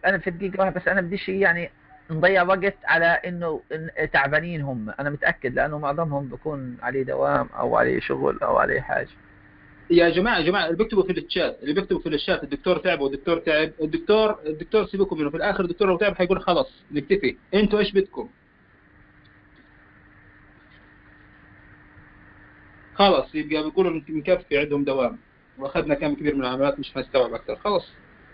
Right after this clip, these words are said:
Speaker 1: خلاص، إن شاء الله بنشوفه بكرة إن شاء الله.
Speaker 2: خلاص.
Speaker 1: بكرة أنا،
Speaker 2: بس
Speaker 1: أنا
Speaker 2: بكرة،
Speaker 1: الف-
Speaker 2: بكرة،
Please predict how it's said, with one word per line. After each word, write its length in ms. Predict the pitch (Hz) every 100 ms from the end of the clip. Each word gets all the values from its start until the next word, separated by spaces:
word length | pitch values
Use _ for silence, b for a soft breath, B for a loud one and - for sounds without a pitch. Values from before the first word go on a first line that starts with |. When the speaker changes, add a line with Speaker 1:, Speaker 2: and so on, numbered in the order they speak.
| - - - - - -
Speaker 1:
خلاص، 340 | - 202 131 127
إن 60 |
شاء 160 | - 131
الله 100 | 117
بنشوفه 400 | 107 - - -
بكرة 260 | - - -
إن 40 |
شاء 220 | - -
الله. 120 | 190
Speaker 2:
خلاص. 20 | 151
Speaker 1:
بكرة 240 | 160 170
أنا، 100 | 151
Speaker 2:
بس 160 | - -
Speaker 1:
أنا 120 | 135
Speaker 2:
بكرة، 180 | - -
Speaker 1:
الف- 160 | - - -
Speaker 2:
بكرة، 440 | 202 370 - -